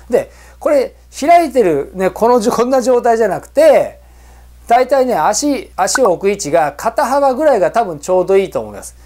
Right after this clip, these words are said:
えー、閉じる必要もないですが、足肩幅ぐらいがちょうどいいと思います、思います。もちろんね、閉じてると不安定すぎちゃうんで少し開いた方がいいんですけれども、広げすぎてしまうとこれが、広げすぎてると、ガーッと開いてると、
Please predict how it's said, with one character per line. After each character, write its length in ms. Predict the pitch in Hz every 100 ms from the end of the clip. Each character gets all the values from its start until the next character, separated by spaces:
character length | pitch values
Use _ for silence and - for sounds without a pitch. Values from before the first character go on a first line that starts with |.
| -
え 180 | 175 180
ー、 20 |
閉 180 | 175 214
じ 140 | 226 262
る 60 |
必 200 | 247 -
要 80 | 247
も 100 | 240
な 140 | 240
い 60 | 220
で 120 | 160
す 120 | 139
が、 200 | 180 180
足 220 | 180 185 240
肩 300 | 190 214 208
幅 220 | 220 214
ぐ 100 | 233
ら 140 | 220
い 40 | 202
が 140 | 240
ち 100 | -
ょ 120 | 170
う 20 |
ど 100 | 151
い 60 | 151
い 20 |
と 60 | 127
思 100 | 98
い 0 |
ま 60 |
す、 160 | - - -
思 100 | 139
い 60 | 117
ま 80 |
す。 300 | 107 - - - -
も 120 | - 240
ち 60 |
ろ 80 | 339
ん 20 |
ね、 140 | 214 202
閉 200 | 202 247
じ 140 | 285
て 120 | 311
る 140 | 302 285
と 280 | 262 214
不 220 | 139 190 214
安 200 | 214 202
定 120 | 202
す 100 | 185
ぎ 80 | 190
ち 100 | 160
ゃ 40 | 147
う 20 |
ん 20 |
で 100 | 151
少 180 | - 220
し 160 | - 165
開 180 | 196
い 20 | 175
た 80 |
方 80 | 147
が 60 | 147
い 20 |
い 20 |
ん 40 | 123
で 60 |
す 80 | 113
け 100 | 190
れ 40 |
ど 80 | 233
も、 160 | 233 139 - - -
広 320 | - 277 330
げ 100 | 339
す 140 | -
ぎ 100 | 359
て 140 | 320 226
し 100 | 170
ま 160 | 147
う 80 | 131
と 160 | 131 165
こ 140 | 143
れ 100 | 143
が、 320 | 202 269 156 95 - - - -
広 380 | - 214 285
げ 140 | 294 294
す 120 | 302
ぎ 160 | 285 208
て 120 | 170
る 100 | 139
と、 320 | - 202 127
ガ 200 | 214 233
ー 20 |
ッ 60 | 151
と 40 |
開 120 | 196 202
い 40 |
て 60 | 139
る 100 | 123
と、 360 | 185 117 -